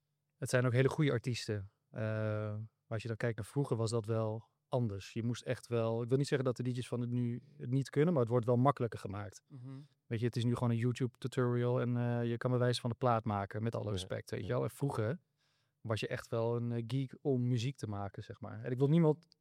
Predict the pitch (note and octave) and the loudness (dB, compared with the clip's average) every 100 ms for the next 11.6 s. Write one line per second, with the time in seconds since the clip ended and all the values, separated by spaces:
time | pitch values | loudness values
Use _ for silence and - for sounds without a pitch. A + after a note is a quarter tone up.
0 | _ - A2 A2 F#2 F2+ - C#2+ C#2+ D2 | _ 4 8 8 8 6 2 0 -2 -2
1 | D2 C#2+ C#2+ C#2+ - - - B2+ C3+ C3+ | -4 -4 -6 -8 -10 -12 -6 -4 -2 -2
2 | C3 - C3+ - A#2+ B2 B2+ C3 C3+ A2+ | -4 -4 -6 -6 -4 -4 -2 -4 -2 -2
3 | A2 A2 G#2+ G#2+ A2+ _ _ _ _ _ | -2 -2 -4 -6 -10 _ _ _ _ _
4 | _ - A2 F#2+ G#2 A2+ A2 A#2+ A2+ A#2 | _ -8 -6 -6 -8 -6 -4 -4 -4 -2
5 | A#2 A#2 - - A2 B2 A2 A2+ A2+ A2 | -2 -4 -6 -10 -6 -6 -4 -4 -2 -2
6 | G2 G2+ G#2 A2 G#2+ A2+ A2 A2 A2 A2 | -4 -10 -8 -6 -4 -4 -6 -6 -8 -10
7 | _ _ _ - F#2 D#3+ - D3+ - A#2+ | _ _ _ 0 2 4 6 4 6 0
8 | A2+ B2 B2 B2 A#2 A2+ - G#2+ G2+ G#2 | 0 0 2 2 0 -4 -6 -6 -4 -6
9 | A#2 A#2+ D#3 C3 B2+ C3 C#3+ D#3 C3 B2 | -2 4 6 6 4 6 6 6 4 4
10 | B2 B2+ C#3 A#2+ A#2+ B2 A#2+ A#2 C3+ A#2 | 4 2 0 2 2 2 -2 -2 -2 0
11 | A2 G#2+ G#2+ G#2 G2+ | 0 -2 -4 -6 -8